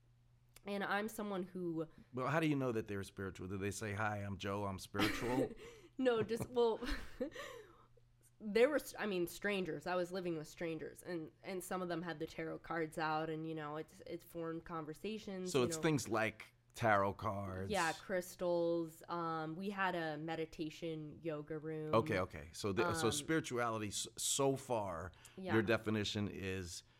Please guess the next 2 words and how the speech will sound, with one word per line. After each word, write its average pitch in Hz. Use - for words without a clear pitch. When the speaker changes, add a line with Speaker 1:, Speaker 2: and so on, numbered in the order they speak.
Speaker 2:
um, 98
exploring 107